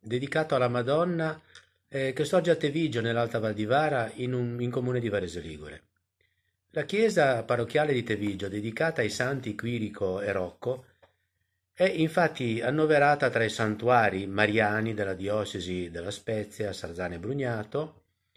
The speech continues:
con festività da sempre celebrata il giorno dell'apparizione della Madonna. Il ventisei maggio millequattrocentotrentadue, infatti, a Caravaggio, località della Lombardia, in provincia di Bergamo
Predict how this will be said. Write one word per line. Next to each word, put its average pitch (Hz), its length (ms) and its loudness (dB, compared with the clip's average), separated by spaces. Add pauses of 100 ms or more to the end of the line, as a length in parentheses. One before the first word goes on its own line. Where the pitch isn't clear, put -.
(400)
con 175 200 0
festività 151 720 0
da 113 120 0
sempre 120 380 0
celebrata 95 680 -2
il 101 140 -4
giorno 87 480 -6
dell'apparizione 95 720 -4
della 80 180 -8
Madonna. 76 480 -14 (720)
Il 139 100 -14
ventisei 160 520 0
maggio 113 640 -2 (600)
millequattrocentotrentadue, 120 1500 2
infatti, 107 400 0
a 92 40 4
Caravaggio, 107 920 0
località 95 440 -2
della 98 140 -2
Lombardia, 90 640 -4
in 85 120 -8
provincia 92 520 -8
di 85 160 -10
Bergamo 87 640 -6